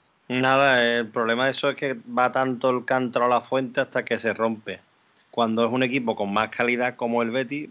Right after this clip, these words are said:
pues nos meten. Hoy, por ejemplo, si lo trasladamos, cuando íbamos por el minuto setenta, yo sabía que el Cádiz estando encerradito, el Eibar tenía que ser con, de cabeza, porque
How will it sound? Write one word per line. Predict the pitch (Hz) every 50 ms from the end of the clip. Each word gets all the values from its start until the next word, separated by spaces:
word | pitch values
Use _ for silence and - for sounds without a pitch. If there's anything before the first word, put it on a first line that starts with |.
| - _
pues | - 117 120 110
nos | 101 101 98 95
meten. | 104 113 113 - 101 95 90 95 - _ _ - 117 - _
Hoy, | 135 127 123 123
por | - 123 123 127
ejemplo, | 120 131 139 131 117 101 101 95
si | - -
lo | 104 107 101
trasladamos, | 113 117 117 120 127 127 139 143 143 147 170 - - _ _ _ _ _ _ _ _ _ _ _ _
cuando | 117 110 110 107 113 110 107 107 110
íbamos | 117 107 120 120 123
por | 117 131 127
el | 127
minuto | 131 127 127 117 131
setenta, | 127 - 131 117 131 135 135 123 - 135
yo | 123 120 117
sabía | - 127 120 127 127 117 101
que | 92 104
el | 101 95
Cádiz | - 107 110 113 123 120
estando | 120 127 120 120 123 120
encerradito, | 117 - - 123 113 120 120 123 127 120 127 139 135 139 - _ _ _ _ _ _ _ _ _ _
el | 117 113 113 113 113
Eibar | 120 127 123 131 131 120 117
tenía | - 117 113 117 107
que | 117 117
ser | - - 131 123 120 120 120 117 110 -
con, | - 117 117 120 123 123 120 117
de | 120 120
cabeza, | - 113 113 135 151 147 151 - 143 135 135 135 127 123
porque | 120 113 101 - 110 104 104 104